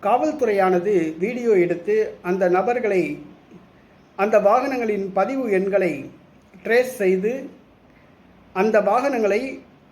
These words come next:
காவல்துறை பறிமுதல் செய்து வருவதாக கூறப்படுகிறது. அதாவது, இரண்டு சக்கர வாகனங்கள், நான்கு சக்கர வாகனங்கள் ஆகியவற்றை காவல்துறையினர் பறிமுதல் செய்து வரப்படுவதாக கூறப்படுகிறது.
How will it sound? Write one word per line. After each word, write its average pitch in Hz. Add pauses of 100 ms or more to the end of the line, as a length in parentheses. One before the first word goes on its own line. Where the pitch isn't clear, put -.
(640)
காவல்துறை 233
பறிமுதல் 247
செய்து 196
வருவதாக 185
கூறப்படுகிறது. 156
அதாவது, 175
இரண்டு 226
சக்கர 208
வாகனங்கள், 180 (640)
நான்கு 269
சக்கர 220
வாகனங்கள் 170 (100)
ஆகியவற்றை 190
காவல்துறையினர் 208 (260)
பறிமுதல் 233
செய்து 185
வரப்படுவதாக 175
கூறப்படுகிறது. 170